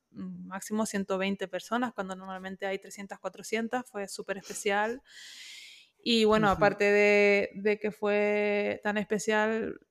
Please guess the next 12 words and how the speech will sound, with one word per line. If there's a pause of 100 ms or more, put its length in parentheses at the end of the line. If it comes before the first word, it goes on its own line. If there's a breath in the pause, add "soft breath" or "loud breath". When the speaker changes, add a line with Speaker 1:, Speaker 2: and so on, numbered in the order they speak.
Speaker 1:
eh,
ese
fue
el
mes,
en
enero
fue
cuando
Charat
me
autorizó